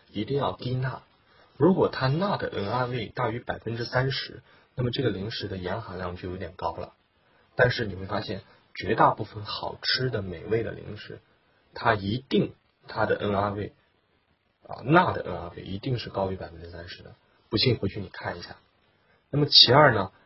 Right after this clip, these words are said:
我们尽量要挑选三大产能营养素N R V比较接近的。为什么呢？因为它的N R V越接近，就意味着这种食物它提供三大产能营养素的能力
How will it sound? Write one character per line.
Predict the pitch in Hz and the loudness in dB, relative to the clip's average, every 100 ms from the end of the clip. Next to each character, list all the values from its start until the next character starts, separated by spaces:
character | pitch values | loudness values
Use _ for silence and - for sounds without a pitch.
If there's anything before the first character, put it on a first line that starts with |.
| - | -4
我 | 98 | -2
们 | 92 | -2
尽 | 98 139 123 | -2 0 0
量 | 113 | 0
要 | 98 | -4
挑 | - 110 | -4 -6
选 | - 87 - _ _ _ _ _ _ _ | -6 -10 -12 _ _ _ _ _ _ _
三 | - - 151 | -6 4 4
大 | 156 123 | 6 2
产 | - 92 | 0 -10
能 | 92 107 | -8 -6
营 | 123 | -6
养 | 104 | -6
素 | - - 117 - | -10 -10 -10 -6
N | - 123 | 0 0
R | 120 143 | 2 0
V | 147 104 | 0 -4
比 | 92 | -4
较 | 95 | -8
接 | 98 131 139 | -4 -2 -2
近 | 160 107 | -4 -6
的。 | - - _ _ _ _ _ | -10 -16 _ _ _ _ _
为 | - 202 | 4 4
什 | 104 | 4
么 | 95 | -4
呢？ | 95 - - | -6 -8 -2
因 | 175 | 0
为 | 180 | 0
它 | - | 0
的 | 170 | -2
N | - 113 | -2 -2
R | 147 160 | 2 2
V | 156 | 2
越 | 120 147 120 | -2 -2 -2
接 | 135 | -4
近， | 139 113 104 _ - | -4 -4 -8 _ -12
就 | 120 | -8
意 | 120 120 | -6 -6
味 | 101 | -6
着 | - - _ _ - | -6 -10 _ _ 2
这 | 147 | 2
种 | 101 | 2
食 | 92 - 101 | -8 -6 -4
物 | 113 107 | -4 -4
它 | 117 | -6
提 | - - 107 110 | -6 -6 -4 -4
供 | 127 123 | -4 -6
三 | - 135 143 | -2 -2 0
大 | 139 113 | -2 -2
产 | - - 90 95 | -4 -12 -10 -8
能 | 101 101 | -6 -6
营 | 101 | -6
养 | 120 - | -6 -8
素 | - 113 | -10 -8
的 | 95 | -6
能 | 95 95 90 147 | -4 -4 -2 0
力 | 196 139 | 0 -2